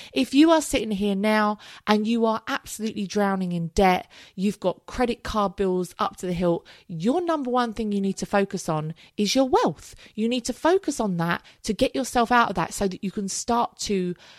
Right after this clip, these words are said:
um, work on other areas of your life, because you better believe that working on all of this stuff is a privilege to be able to do this shit, to be able to spend time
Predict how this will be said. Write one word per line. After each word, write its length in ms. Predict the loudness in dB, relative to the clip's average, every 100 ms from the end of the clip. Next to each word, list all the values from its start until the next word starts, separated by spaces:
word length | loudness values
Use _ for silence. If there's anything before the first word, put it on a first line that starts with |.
| -20 _ _
um, 400 | 4 4 2 0
work 340 | 4 6 4
on 140 | 0 -2
other 200 | 0 0 0
areas 400 | -2 0 -2 -4
of 120 | -2
your 140 | 0 4
life, 320 | 4 4 0
because 440 | -2 2 2 0 -14 -20 -20 _
you 100 | -2
better 240 | 2 0 2
believe 400 | 2 4 4 2
that 160 | 0 -4
working 440 | 0 2 2 0 0
on 120 | 0
all 160 | 0 0
of 80 |
this 120 | -2 -6
stuff 560 | -4 -2 -2 -8 -20 _ -20 -12 0
is 500 | 4 4 2 -4 -10 _ -6
a 300 | -2 -2 -4 _
privilege 800 | -20 -12 -2 0 2 0 0 -4
to 100 | -8
be 80 | -4
able 220 | -2 -2
to 140 | -6 -4
do 180 | -2
this 160 | -2 -4
shit, 340 | -6 -6 -6 -10 -18 -20 -10
to 100 | 0
be 80 | 2
able 220 | 2 0
to 100 | -2
spend 460 | -4 0 0 0 -6
time 400 | -2 -2 -2